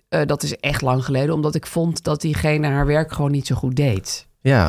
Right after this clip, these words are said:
Speaker 2: maar dat
Speaker 1: Nou ja, ze kwam heel
Speaker 2: Oh.
Speaker 1: vaak niet en
Speaker 2: Ja.
Speaker 1: dan dacht ik, "Huh, waar ben je nou?" En, eh, dat vond ik echt te
Speaker 2: Oh, ze
Speaker 1: ingewikkeld.
Speaker 2: kwam niet eens opdagen.
Speaker 1: Nee, nou, ze deed gewoon <laughs> een beetje haar eigen ding.
Speaker 2: Oh, ja.
Speaker 1: Maar dat vond ik niet prettig.
Speaker 2: Oh, ja.
Speaker 1: Nee,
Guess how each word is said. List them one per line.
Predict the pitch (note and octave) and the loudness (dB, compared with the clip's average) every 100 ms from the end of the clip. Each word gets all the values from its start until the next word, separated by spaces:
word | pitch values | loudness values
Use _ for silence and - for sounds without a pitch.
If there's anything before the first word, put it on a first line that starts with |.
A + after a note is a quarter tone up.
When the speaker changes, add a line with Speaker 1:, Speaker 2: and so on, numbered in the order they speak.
| F2+ - - | 0 -6 -4
Speaker 2:
maar | A2+ | 2
dat | F3+ | 4
Speaker 1:
Nou | |
ja, | G3 G3 G3+ | 6 6 4
ze | G3+ | 2
kwam | G#3+ A3+ | 2 4
heel | A3+ G3 | 4 4
Speaker 2:
Oh. | |
Speaker 1:
vaak | - F3+ E3+ | 4 4 4
niet | E3 F3+ G3 - | 4 2 2 0
en | E3+ | 2
Speaker 2:
Ja. | F3 | 4
Speaker 1:
dan | E3+ F3 | 4 4
dacht | E3+ - | 2 2
ik, | D#3 | 2
"Huh, | D#3 F3+ | 2 2
waar | D#3 | 2
ben | E3 F3 | 2 2
je | |
nou?" | E3 D3 D3+ D#3+ C#3 | 2 2 2 2 2
En, | D#3 D#3 | 0 0
eh, | D3+ | 0
dat | D#3 | 0
vond | - D#3 | 0 0
ik | B2+ | 0
echt | B2+ - | -2 0
te | |
Speaker 2:
Oh, | C#3 | 2
ze | A#2+ | 2
Speaker 1:
ingewikkeld. | B2+ A#2 A2+ | 0 0 2
Speaker 2:
kwam | A#2 | 2
niet | A#2+ | 4
eens | B2 A#2+ | 2 2
opdagen. | C#3 B2+ G#2 F#2+ F2 G2+ G2 | 0 0 0 0 -2 -4 0
Speaker 1:
Nee, | G3 A3+ A3 | 2 4 4
nou, | G#3+ G#3+ | 4 4
ze | G3 | 2
deed | G3 | 2
gewoon | G3+ G#3 | 4 4
<laughs> | |
een | F#3 | 2
beetje | - - C#3 | 2 2 2
haar | C3+ | 2
eigen | B2+ B2+ C3+ | 2 0 0
ding. | C#3 D3 C#3+ - | -2 -2 -2 2
Speaker 2:
Oh, | A#2+ B2 | 4 4
ja. | G2+ G#2 | 4 4
Speaker 1:
Maar | D#3+ | 2
dat | F3 - | 2 0
vond | F#3+ | 0
ik | E3+ D#3+ | 0 0
niet | D3+ | 0
prettig. | - B2 A#2 B2+ - - - | 0 -2 -2 -4 -6 -8 -2
Speaker 2:
Oh, | G#2 | 2
ja. | F#2 E2+ E2 | 2 0 0
Speaker 1:
Nee, | E2 A2+ | 0 0